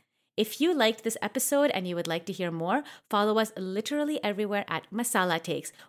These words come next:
We are a video and an audio podcast, and I have so much more to share. Your love, support, and feedback is so important to me at this time, so definitely like, share, follow, and reach out to me.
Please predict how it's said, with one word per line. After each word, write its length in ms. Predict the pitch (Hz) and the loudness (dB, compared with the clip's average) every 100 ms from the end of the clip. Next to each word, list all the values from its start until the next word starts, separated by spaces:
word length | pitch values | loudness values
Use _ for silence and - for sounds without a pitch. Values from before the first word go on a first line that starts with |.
| - | 0
We 100 | 196 | 2
are 80 | 185 | 4
a 120 | 180 | 2
video 560 | 160 180 208 220 233 - 170 | 2 0 2 2 2 0 4
and 240 | 190 277 | 6 6
an 80 | 285 | 4
audio 320 | 233 233 240 | 4 4 2
podcast, 580 | 240 185 185 190 180 - | 2 0 0 -2 -4 -4
and 120 | 190 | -8
I 40 | 190 | -6
have 180 | 185 - | -6 -4
so 440 | - - 247 240 | -4 2 4 6
much 240 | 240 233 | 4 2
more 200 | 220 202 | 2 2
to 140 | - 190 | 0 -2
share. 380 | - 156 110 - _ - - - | -2 -2 -4 -10 _ -20 -18 0
Your 160 | 208 208 | 2 4
love, 400 | 202 214 220 220 | 6 6 6 2
support, 520 | 247 240 214 202 202 | 0 0 2 4 4
and 160 | 170 202 | 2 -4
feedback 540 | - 190 190 185 190 - | -4 -2 4 4 4 -2
is 140 | 185 | -4
so 260 | - 202 214 | -2 0 2
important 480 | 240 - 190 208 | 0 0 -4 -4
to 100 | 214 | -4
me 120 | 214 214 | -2 -2
at 100 | 220 | -2
this 160 | 220 | -4
time, 280 | 240 233 254 - - | 0 0 0 -4 -12
so 140 | - 226 | -2 2
definitely 480 | 240 254 311 311 | 2 2 -2 -2
like, 460 | 269 262 262 202 - | 0 2 2 2 -4
share, 420 | - 262 254 208 | -2 2 4 4
follow, 540 | 185 - 226 226 180 170 | 2 2 2 4 2 2
and 200 | 220 220 | 0 0
reach 200 | 311 - | 0 2
out 200 | 247 - | 0 0
to 100 | 254 | -2
me. 220 | 175 160 | -2 -4